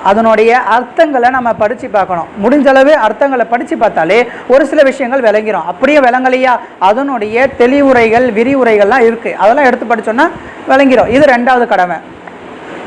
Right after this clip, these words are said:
மூணாவது கடமை பார்த்தோன்னு சொன்னா, குர்ஆனை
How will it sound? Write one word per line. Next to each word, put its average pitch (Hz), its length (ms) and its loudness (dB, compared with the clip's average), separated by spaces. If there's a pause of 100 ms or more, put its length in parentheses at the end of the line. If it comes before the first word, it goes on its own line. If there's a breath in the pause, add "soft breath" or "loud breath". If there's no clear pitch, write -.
(480)
மூணாவது 320 400 4
கடமை 247 340 2
பார்த்தோன்னு 208 380 -2
சொன்னா, 190 340 0 (500)
குர்ஆனை 254 640 2